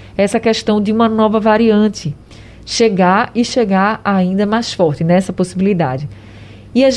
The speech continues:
a gente vem acompanhando vários especialistas falando que a Omicron, doutor Marx, seria, assim, a pior das variantes que a gente podia esperar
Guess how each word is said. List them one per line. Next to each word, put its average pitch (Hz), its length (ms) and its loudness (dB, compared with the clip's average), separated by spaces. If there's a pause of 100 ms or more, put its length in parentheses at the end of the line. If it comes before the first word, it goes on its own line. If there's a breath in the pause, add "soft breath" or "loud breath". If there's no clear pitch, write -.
(140)
a 208 80 2
gente 269 240 -2
vem 240 160 2
acompanhando 202 420 2
vários 226 240 0
especialistas 202 560 -2
falando 202 300 0
que 254 160 -2
a 233 80 2
Omicron, 220 580 2
doutor 185 240 2
Marx, 160 460 -4 (440 loud breath)
seria, 233 440 2
assim, 240 460 -4 (180)
a 190 300 2 (140)
pior 233 540 2
das 180 260 2
variantes 170 680 0 (440 loud breath)
que 196 120 0
a 180 100 4
gente 175 400 0
podia 190 300 -2
esperar 196 680 0